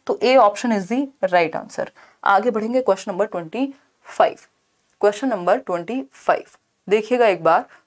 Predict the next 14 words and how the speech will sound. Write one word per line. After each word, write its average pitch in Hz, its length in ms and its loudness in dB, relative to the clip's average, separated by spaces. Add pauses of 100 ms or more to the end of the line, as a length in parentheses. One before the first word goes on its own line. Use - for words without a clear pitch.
क्वेश्चन 208 220 -2
नंबर 233 100 -2
ट्वेंटी 220 280 -4
फ़ाइव, 175 440 0 (260)
अगर 226 220 2
हम 233 220 -8
बात 180 240 2
करते - 260 -12
हैं, 190 320 -8
"A 220 140 0 (120)
teacher 254 380 0
intends 220 520 -2
to 285 120 -2
facilitate 220 640 2